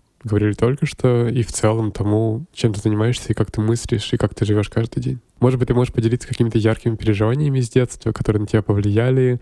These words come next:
и, может быть, каким-то образом там, не знаю, связаны с, э,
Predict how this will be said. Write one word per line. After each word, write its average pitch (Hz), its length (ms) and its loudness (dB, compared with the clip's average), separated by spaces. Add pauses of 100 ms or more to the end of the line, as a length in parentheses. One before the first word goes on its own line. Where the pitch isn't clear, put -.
и, 131 140 2
может 113 420 2
быть, 101 460 0 (500)
каким-то 107 380 2
образом 101 300 2
там, 104 240 -2
не 110 80 -2
знаю, 98 160 0
связаны 98 480 0
с, - 280 -8
э, 123 520 0